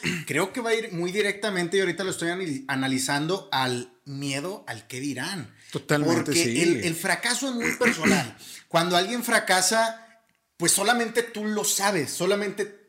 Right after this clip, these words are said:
Speaker 1: tú, tú deberías de ser la única persona que, que, que acepte la situación y diga, "¿Sabes qué? Sí, estoy fracasando, sí, soy un fracasado".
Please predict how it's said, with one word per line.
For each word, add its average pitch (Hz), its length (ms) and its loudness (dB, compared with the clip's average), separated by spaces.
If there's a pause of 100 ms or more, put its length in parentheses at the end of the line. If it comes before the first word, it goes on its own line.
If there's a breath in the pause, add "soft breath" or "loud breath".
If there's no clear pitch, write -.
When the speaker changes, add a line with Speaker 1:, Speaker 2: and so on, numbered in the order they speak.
(140)
Speaker 1:
tú, 208 260 -8
tú 190 140 0
deberías 196 420 4
de 185 80 2
ser 196 320 0
la 156 180 0
única 208 380 0
persona 180 560 0 (400 loud breath)
que, 147 280 2
que, 143 440 0
que 147 240 0
acepte 156 480 4
la 208 100 4
situación 165 440 -2
y 185 40 -2
diga, 160 200 2
"¿Sabes 170 260 2
qué? 196 180 -2
Sí, - 460 -4
estoy 156 220 -2
fracasando, 185 640 -4
sí, 143 220 0
soy 160 180 0
un 175 100 -2
fracasado". 156 500 -2